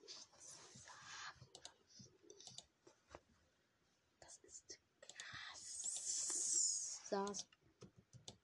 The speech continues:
ja, das ist cringe. Lass uns mehr Kies,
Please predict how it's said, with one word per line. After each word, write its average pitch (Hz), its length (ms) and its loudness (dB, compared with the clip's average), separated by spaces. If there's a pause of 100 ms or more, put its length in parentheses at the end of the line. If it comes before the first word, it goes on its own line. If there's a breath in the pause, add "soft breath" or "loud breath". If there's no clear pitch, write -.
(240)
ja, 208 120 6
das 196 140 6
ist - 160 -2
cringe. 214 260 -4 (4000)
Lass 208 300 6
uns 190 100 0
mehr 196 100 2
Kies, - 380 0